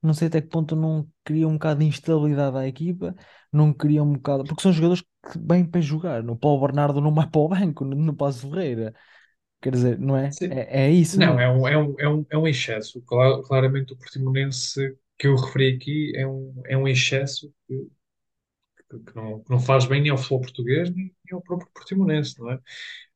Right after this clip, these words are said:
Speaker 2: Eh, que está a passar dificuldades e que esse, que essa carrada de jogadores, não é? Paulo Sérgio não vai conseguir,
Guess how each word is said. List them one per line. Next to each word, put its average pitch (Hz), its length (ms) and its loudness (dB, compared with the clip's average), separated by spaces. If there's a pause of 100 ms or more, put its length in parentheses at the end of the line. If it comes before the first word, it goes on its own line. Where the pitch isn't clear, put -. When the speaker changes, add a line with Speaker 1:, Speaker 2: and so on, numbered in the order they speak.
Speaker 2:
Eh, 117 540 -2 (100)
que - 60 -12
está - 140 -2
a 123 40 -4
passar 123 300 -2
dificuldades 123 640 -6
e 127 80 -6
que 135 120 -4
esse, - 220 -6 (460)
que 147 120 0
essa 143 200 -2
carrada 135 580 0
de 127 120 0
jogadores, 131 520 0
não 131 100 -8
é? 147 80 -10 (480)
Paulo 127 200 2
Sérgio 131 360 -2
não 147 140 -2
vai 143 200 2
conseguir, 143 800 -2